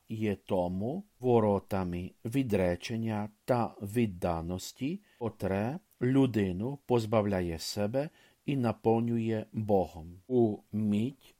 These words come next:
коли це станеться, наповнює, здосконалює і посвячує Боже все, людську недосконалість, і людина доходить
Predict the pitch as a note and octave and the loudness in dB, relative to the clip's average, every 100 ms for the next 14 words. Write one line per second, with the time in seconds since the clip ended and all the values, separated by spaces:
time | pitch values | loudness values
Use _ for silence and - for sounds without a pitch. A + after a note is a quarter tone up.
0 | _ - B2 A#2 A2+ - G#2 F#2 - - | _ 0 2 2 -2 -6 -6 -6 -8 -8
1 | F2 E2+ F2+ F#2 - - A#2+ C#3 E3+ - | -6 -4 -6 -8 -12 -8 -6 -6 -10 -8
2 | B2 A2+ F#2+ - G2+ F#2 F#2 F#2+ G2+ G#2+ | 0 0 0 -2 -2 0 0 0 0 0
3 | A#2+ C3 D3 F3 F3+ _ _ A#2+ G#2 B2+ | -2 -2 -2 -6 -10 _ _ -10 2 4
4 | B2+ - - G2+ F#2+ F2+ E2+ E2 E2+ G2 | 4 2 -4 -2 -2 -2 -2 -2 -4 -4
5 | A#2+ C3+ D#3 - _ _ _ - D3 A#2+ | -2 -2 -6 -10 _ _ _ -2 2 0
6 | - - G2+ - - D#2 E2 D2+ D#2+ - | -2 -2 -2 -2 -8 -6 -6 -6 -10 -4
7 | A2 A2+ B2 E3+ G#3 - A2 A#2 A2+ G#2 | -2 2 2 0 -4 -6 -2 4 4 4
8 | F#2 E2+ E2 - _ - - B2+ B2+ D#3+ | -2 -8 -10 -14 _ -12 -8 -2 -2 -2
9 | - _ _ _ _ - A2+ A2+ A2+ G#2+ | -10 _ _ _ _ -2 2 4 4 0
10 | - - - F#2 - G#2 G#2 G2 - - | -4 -12 -8 -6 -4 -2 0 -2 -4 -6
11 | F#2 F2+ F#2 F#2+ D3 F3 - _ - _ | -4 -2 -2 -4 -6 -8 -14 _ -20 _
12 | - C3 A#2 G#2 G2 A2 B2+ C#3+ A#2 - | -2 2 4 2 0 -2 -2 -4 -8 -8
13 | A2 G#2 G2+ - F#2+ F#2+ G2+ G#2+ C#3 D3 | -4 2 0 0 -2 0 0 -2 -6 -8